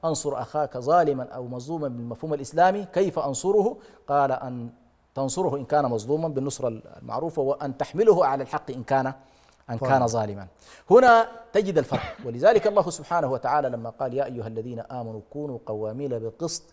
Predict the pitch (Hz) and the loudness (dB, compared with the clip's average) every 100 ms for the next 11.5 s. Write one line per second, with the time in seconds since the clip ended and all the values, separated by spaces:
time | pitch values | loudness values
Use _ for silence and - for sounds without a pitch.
0 | _ _ _ - 117 120 139 160 127 117 | _ _ _ -14 -6 0 2 2 0 -4
1 | 117 151 160 - _ _ _ _ _ _ | -6 -6 -8 -14 _ _ _ _ _ _
2 | _ _ _ _ _ _ 117 147 147 123 | _ _ _ _ _ _ 0 4 4 4
3 | 123 156 175 139 117 - - _ _ _ | 2 0 0 -4 -8 -10 -12 _ _ _
4 | _ _ _ - 143 123 113 110 107 131 | _ _ _ -2 0 -2 -4 -4 -6 -8
5 | 202 190 - 139 - - 107 98 - _ | -10 -10 -4 -4 -4 -12 -14 -14 -20 _
6 | _ _ _ _ _ _ _ _ - 135 | _ _ _ _ _ _ _ _ 0 4
7 | 160 160 - 220 233 165 - 170 147 127 | 4 2 2 4 4 2 0 -2 -2 2
8 | 226 226 185 - 180 165 131 - - 160 | 2 2 -2 0 2 2 0 -6 -8 -4
9 | 147 - 120 - 135 117 107 98 107 123 | -2 -4 -8 -4 -4 -6 -14 -14 -12 -10
10 | 123 - 160 135 165 127 165 156 156 147 | -8 -10 -10 -6 -6 -4 -2 -2 -2 -4
11 | 110 120 123 - | -4 -4 -6 -10